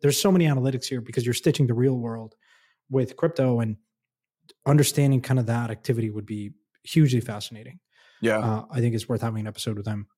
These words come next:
Speaker 1: Um,
Speaker 2: So
Speaker 1: yeah.
Speaker 2: this is crazy. The, uh, the actual Walmart account on Twitter, like, just at Walmart, millions of followers, tweeted out an extra special welcome to Mal-, to Walmart, tweeted the penguin emoji, said, "Shop the new Walmart exclusive Pudgy Penguins here."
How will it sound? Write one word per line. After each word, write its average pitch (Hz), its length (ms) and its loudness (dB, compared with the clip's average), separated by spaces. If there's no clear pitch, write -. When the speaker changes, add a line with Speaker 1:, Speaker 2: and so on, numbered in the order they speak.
Speaker 1:
Um, 101 220 -6
Speaker 2:
So 131 260 4
Speaker 1:
yeah. 95 120 -6
Speaker 2:
this 139 200 0
is 160 100 -2
crazy. 127 320 2
The, 107 300 -4
uh, 107 180 0
the 123 160 0
actual 131 480 0
Walmart 113 520 -2
account 101 440 -6
on 120 120 -2
Twitter, 107 420 0
like, 110 160 -10
just - 200 -8
at 120 240 2
Walmart, 110 460 0
millions 113 320 -4
of 113 80 -10
followers, 110 680 -2
tweeted 127 240 2
out 131 300 4
an 120 180 -2
extra 131 360 -2
special 123 420 0
welcome 113 320 0
to - 100 -12
Mal-, 127 280 0
to 117 100 -8
Walmart, 113 440 0
tweeted 131 220 0
the 113 60 -4
penguin 127 380 0
emoji, 104 440 -6
said, 117 220 0
"Shop 120 340 2
the 117 60 -8
new 113 180 0
Walmart 113 380 0
exclusive 110 500 -6
Pudgy 104 200 -6
Penguins 104 320 -10
here." 104 220 -8